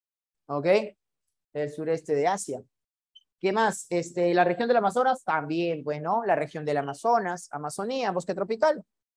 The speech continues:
también, ¿no? Gran biodiversidad.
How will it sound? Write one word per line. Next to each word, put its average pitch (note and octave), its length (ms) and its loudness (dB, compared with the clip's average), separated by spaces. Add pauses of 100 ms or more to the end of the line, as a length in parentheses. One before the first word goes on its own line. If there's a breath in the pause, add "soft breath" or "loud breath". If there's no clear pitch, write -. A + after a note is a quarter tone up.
también, G3 500 -8
¿no? A#3 240 -16 (460)
Gran F#3 260 -4
biodiversidad. F3+ 720 -2